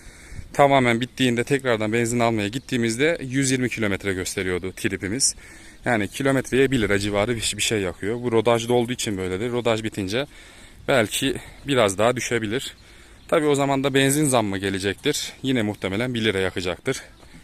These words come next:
Yani aşağı yukarı bir lira, bir lira on kuruş, bir lira yirmi kuruş civarı yakar. Tabii bir de biz rodajda olduğumuz için basmıyoruz. Dört bin, beş bin devirden deviri, maksimum altı bin deviri geçmiyoruz. Bu sebepten dolayı da az yakıyor.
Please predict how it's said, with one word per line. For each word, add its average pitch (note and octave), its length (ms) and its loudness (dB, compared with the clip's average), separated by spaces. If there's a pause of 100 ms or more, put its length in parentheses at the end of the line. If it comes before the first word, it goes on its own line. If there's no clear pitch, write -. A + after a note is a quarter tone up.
Yani D3 120 0
aşağı D3+ 280 2
yukarı A#2 360 0
bir B2+ 100 -4
lira, G2+ 240 0
bir A#2 120 -4
lira A2+ 120 0
on A2+ 160 2
kuruş, - 380 -4
bir A2+ 80 0
lira A2+ 220 0
yirmi G#2+ 220 -2
kuruş G2+ 220 -6
civarı G#2+ 300 -2
yakar. G#2 360 -6 (540)
Tabii C#3 180 4
bir C3+ 100 -4
de C#3 100 4
biz C3+ 300 -2
rodajda A#2+ 400 0
olduğumuz B2 280 -2
için A#2 320 -4 (540)
basmıyoruz. F#2 560 0
Dört A2+ 240 0
bin, A2 160 0
beş A2 220 0
bin G#2+ 120 2
devirden G#2+ 440 0 (100)
deviri, G2+ 360 0 (140)
maksimum A2 540 -2
altı A2 260 0
bin G#2 120 -2
deviri G#2 240 -2
geçmiyoruz. G2+ 680 -4 (1120)
Bu C#3+ 60 -4
sebepten A2 500 2
dolayı G#2 220 0
da C#3 280 0
az C3 240 2
yakıyor. G2+ 400 -2